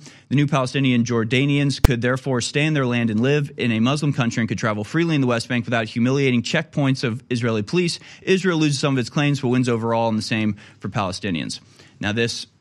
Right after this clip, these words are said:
solution has already been, uh, laid out in, uh, this article, The Palestinian and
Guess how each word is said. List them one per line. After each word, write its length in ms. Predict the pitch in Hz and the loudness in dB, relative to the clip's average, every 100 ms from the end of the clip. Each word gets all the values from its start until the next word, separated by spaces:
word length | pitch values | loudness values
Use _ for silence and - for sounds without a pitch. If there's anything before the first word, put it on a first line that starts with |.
| _ | _
solution 600 | - - 117 131 123 123 | -10 -4 0 0 2 0
has 160 | 113 110 | 0 0
already 180 | 110 104 | 0 0
been, 320 | 101 98 92 - - | 0 -2 -2 -10 -10
uh, 180 | 98 92 | -4 -2
laid 300 | 107 123 113 | 0 2 2
out 240 | 101 98 - _ _ _ | 0 -4 -10 _ _ _
in, 300 | 107 101 95 | -4 0 0
uh, 240 | 95 87 90 - _ _ - | 0 -2 -4 -12 _ _ -6
this 180 | 104 | -2
article, 240 | 107 95 90 | -2 -2 -4
The 80 | 90 | -4
Palestinian 560 | 92 92 104 92 87 | -4 -4 -2 -2 0
and 260 | 90 92 | -2 -2